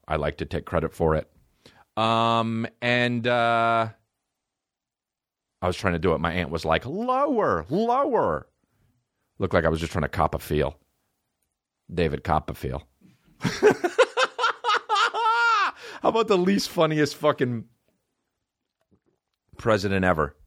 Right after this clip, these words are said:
David Copperfield, squeeze. How am I, how, how fucking hilarious? Uh, I mean, I guess it's not hilarious, but how amazing would it be? How brazen would it be if you just went, "David Copperfield, who's your favorite? You know who my favorite magician is?"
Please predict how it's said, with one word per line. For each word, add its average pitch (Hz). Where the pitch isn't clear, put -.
David 113
Copperfield, 113
squeeze. 101
How 139
am 233
I, 196
how, 202
how 165
fucking 170
hilarious? 131
Uh, 98
I 90
mean, 87
I 85
guess 98
it's 82
not 76
hilarious, 78
but 73
how 165
amazing 127
would 104
it 87
be? 90
How 92
brazen 92
would 87
it -
be 87
if 90
you -
just 90
went, 82
"David 120
Copperfield, 196
who's 170
your 180
favorite? 180
You 123
know 147
who 156
my 160
favorite 160
magician 165
is?" 196